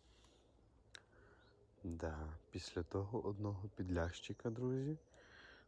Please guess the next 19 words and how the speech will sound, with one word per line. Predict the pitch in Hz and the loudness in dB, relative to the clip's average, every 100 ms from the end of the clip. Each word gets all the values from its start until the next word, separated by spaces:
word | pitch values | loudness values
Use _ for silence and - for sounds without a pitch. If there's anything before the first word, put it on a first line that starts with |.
| - | -6
зробив | 90 87 85 95 104 | 0 2 4 4 6
я | 104 95 - - - | 4 2 -6 -20 -2
проводок | 95 92 101 95 90 - | 0 4 4 2 -2 -8
з | - | 0
десять. | 92 107 - 123 - - - - - - - - - - | 0 0 -4 -10 -10 -18 -20 -20 -20 -20 -20 -20 -16 -6
Також | 82 - 85 95 | -2 0 0 0
на | |
три | 87 95 | 0 0
пінки | - 98 95 - | 2 2 2 2
і | 101 - 123 - - - - - | 0 2 -2 -2 -8 -18 -20 -2
піймав | 101 104 110 | 4 8 6
тільки | 104 - - | 4 -6 -12
такі | - - | -4 -2
дві | 101 101 104 - - - - - - | 0 0 -2 -4 -20 -20 -20 -20 -4
живцових | 95 98 - 107 104 101 | 0 0 2 4 4 2
плотвички. | - 95 92 87 - - - - - - - - - - - | -2 0 2 2 -2 -14 -20 -20 -20 -20 -20 -20 -20 -20 -14
Це | - 101 | -4 -4
вже | 104 113 | -2 -6
вкинув, | - - 104 107 | -6 0 2 2